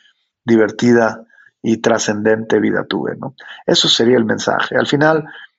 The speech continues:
todo mundo va a trabajar, todos tenemos que trabajar. Hay reglas que nosotros no podemos cambiar,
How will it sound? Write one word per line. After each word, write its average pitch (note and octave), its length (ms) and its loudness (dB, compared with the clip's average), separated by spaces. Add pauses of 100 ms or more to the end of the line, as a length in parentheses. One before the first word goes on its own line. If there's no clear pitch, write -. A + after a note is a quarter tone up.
(480)
todo F#3 220 2
mundo E3 280 0
va D3 80 4
a - 40 -8
trabajar, B2 520 -2
todos F3+ 240 0
tenemos C#3 300 -6
que C#3 100 -8
trabajar. B2+ 460 -2
Hay D#3 100 2
reglas E3 360 0
que C#3+ 100 -6
nosotros C#3+ 300 -4
no E3 140 -4
podemos D#3 400 -2
cambiar, C3 460 -2